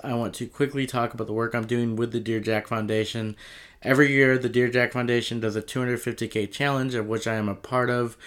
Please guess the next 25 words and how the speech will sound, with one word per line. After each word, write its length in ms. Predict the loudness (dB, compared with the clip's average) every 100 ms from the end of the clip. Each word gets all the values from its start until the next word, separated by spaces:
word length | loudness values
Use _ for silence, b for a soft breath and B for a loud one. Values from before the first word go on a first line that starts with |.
| B B B _
Through 680 | -2 4 6 6 4 0 -6 _
the 200 | -6 -2
months 340 | 2 2 0 -4
of 100 | -2
August 500 | 4 4 4 0 -4
to 100 | -4
November 360 | -2 2 2 4
eleventh, 560 | 4 4 2 -2 -4 -2
they 160 | 0 0
raise, 600 | 2 2 2 -2 -6 -14 b b b b 0
teams 340 | 6 8 6
come 160 | 2 2
together 500 | 4 4 2 0 -2 B B
and 160 | -6 -4
fundraise 540 | 2 4 6 4 4
two 100 | 0
hundred 220 | 0 0 0
fifty 380 | -4 0 0
thousand 480 | -2 0 2 2 2
dollars 400 | 2 4 2 0
for 280 | -2 0 2
the 120 | 2
Dear 180 | 0 0
Jack 240 | 0 0
Foundation. 640 | -2 -6 -4 -6 -8 -12